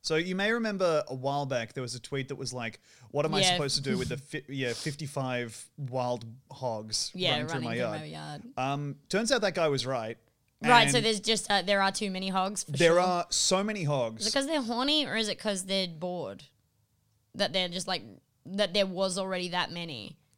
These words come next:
Speaker 1: It's
Speaker 2: and they're running
Speaker 1: because
Speaker 2: around now.
Speaker 1: I think it's because they were introduced, I can't remember if it was, like, they were introduced for sport hunting or what, but, like, basically the population has gotten out of control and is now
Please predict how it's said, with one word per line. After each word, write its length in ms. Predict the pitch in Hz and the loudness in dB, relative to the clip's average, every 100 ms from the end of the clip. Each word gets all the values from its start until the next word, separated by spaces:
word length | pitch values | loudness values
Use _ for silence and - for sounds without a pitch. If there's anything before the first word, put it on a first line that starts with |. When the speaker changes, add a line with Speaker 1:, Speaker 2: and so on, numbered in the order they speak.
| - | -6
Speaker 1:
It's 140 | 165 - | -2 0
Speaker 2:
and 120 | - | 2
they're 140 | 190 175 | 4 4
running 220 | 180 175 | 4 2
Speaker 1:
because 100 | 170 | 0
Speaker 2:
around 260 | 156 156 160 | -4 -6 -6
now. 260 | 113 113 | -8 -6
Speaker 1:
I 80 | 156 | -6
think 260 | 143 185 202 | -4 -2 -2
it's 120 | 233 | -4
because 260 | 226 214 160 | -2 0 2
they 140 | 160 | 0
were 80 | 151 | 0
introduced, 760 | 135 143 131 135 131 - - - | -4 -6 -4 -4 -4 -6 -10 -14
I 120 | 151 143 | -12 -8
can't 180 | 147 180 | -6 -4
remember 380 | 190 170 156 | -4 -2 0
if 80 | 143 | 0
it 60 | 143 | -2
was, 160 | 135 | -2
like, 100 | 139 127 | -4 -4
they 100 | 123 | -4
were 80 | 123 | -6
introduced 420 | - 131 123 - | -6 -6 -6 -4
for 60 | |
sport 400 | 127 - 127 117 | -4 -4 -4 -6
hunting 580 | 127 120 113 120 117 117 113 | -6 -8 -6 -6 -6 -6 -8
or 520 | 113 110 110 110 110 | -6 -4 -4 -4 -4
what, 640 | 104 110 110 120 - - - | -8 -8 -6 -4 -6 -8 -8
but, 100 | 135 | -6
like, 260 | 120 113 - | -6 -6 -4
basically 300 | 135 135 135 | -4 -2 -6
the 60 | 113 | -4
population 480 | 110 135 117 113 113 | -6 -4 -4 -4 -8
has 80 | |
gotten 260 | 113 113 113 | -8 -6 -6
out 80 | 107 | -8
of 80 | - | -8
control 380 | 123 117 104 | -8 -6 -6
and 80 | 104 | -6
is 80 | 107 | -8
now 220 | 120 104 | -10 -10